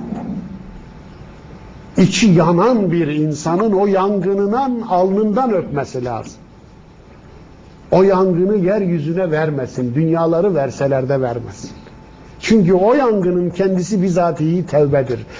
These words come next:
Bizatihi lütuftur, bizatihi ikram-ı ilahidir. O nedenle kim günahsız, kim hatasız? Allah hatasız bir insan yaratmadı.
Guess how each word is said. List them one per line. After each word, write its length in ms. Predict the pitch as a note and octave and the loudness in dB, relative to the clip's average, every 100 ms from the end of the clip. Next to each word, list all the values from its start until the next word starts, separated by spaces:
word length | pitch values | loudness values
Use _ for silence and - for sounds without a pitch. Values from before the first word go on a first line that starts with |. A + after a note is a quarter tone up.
| - | 0
Bizatihi 680 | A3+ D4+ A3 F#3+ F3+ E3+ D3 | 4 4 4 2 2 0 2
lütuftur, 580 | F#3+ A#3+ B3 - G3 F#3 - - G3 | 0 0 -2 0 0 0 -8 -4 0
bizatihi 600 | F#3 F3 D#3+ E3+ F3+ F3+ | 2 2 2 0 0 0
ikram-ı 500 | - D#3+ D#3 D#3+ D3+ | 0 2 2 2 0
ilahidir. 720 | C#3+ C#3 A#2 C3+ A#2+ - - - - - - - - F3 | 0 0 -2 -4 -4 -8 -20 -20 -20 -20 -20 -20 -4 2
O 100 | F3 | 2
nedenle 500 | D3+ D3+ D3+ D3 - - - - - - - - - - - - | 2 2 2 0 -4 -16 -20 -20 -20 -20 -20 -20 -20 -20 -18 -12
kim 580 | - - D4+ A#3 - - - - - C#3+ | -6 2 4 4 0 -6 -12 -16 -6 0
günahsız, 640 | B2+ A#2 F#2+ - - - - - - | 0 0 -4 -12 -14 -16 -20 -16 2
kim 320 | D#4+ E4 E3+ | 6 6 4
hatasız? 520 | D3 - A#2+ A#2 - - - - - - - - - - - - - | 0 -2 -6 -6 -16 -18 -20 -20 -20 -20 -20 -20 -20 -20 -20 -20 -2
Allah 440 | F#3+ A3 A3+ C4+ G#3+ D3+ - E3+ | 4 4 6 4 2 -4 -4 0
hatasız 960 | F3+ F#3 G3+ G#3 G3 - C#4 G#3 D3 | 0 2 4 4 2 0 2 2 0
bir 140 | F#3 | 0
insan 540 | F3 F3 D#3+ - F3+ D#3+ B2 A2 G#2+ A2+ | 2 0 -2 -2 0 0 -4 -6 -6 -2
yaratmadı. 800 | B2+ C#3 G3 G#3 - - - | 0 2 0 -2 -10 -14 -14